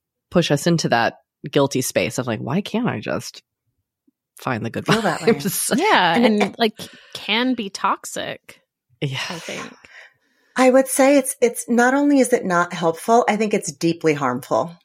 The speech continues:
Speaker 3: Yeah.
Speaker 1: Mm.
Speaker 2: You know, in the sense that to be in the midst of the hardest things and to have to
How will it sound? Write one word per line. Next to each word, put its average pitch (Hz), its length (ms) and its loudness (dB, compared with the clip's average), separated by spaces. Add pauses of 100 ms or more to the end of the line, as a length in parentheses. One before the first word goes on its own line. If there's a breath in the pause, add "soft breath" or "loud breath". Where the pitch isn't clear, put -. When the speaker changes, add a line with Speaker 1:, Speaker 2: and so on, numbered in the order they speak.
Speaker 3:
Yeah. 214 240 -8
Speaker 1:
Mm. 160 380 -6 (800)
Speaker 2:
You 202 160 6
know, 196 320 4
in 220 160 2
the 202 80 2
sense 220 440 2
that 214 180 2
to 240 280 2
be 254 240 8
in 226 140 2
the 202 100 2
midst 202 380 0
of 202 80 0
the 185 80 2
hardest 190 460 0
things 180 420 0
and 196 160 0
to 202 80 -2
have 185 340 -2
to 233 200 2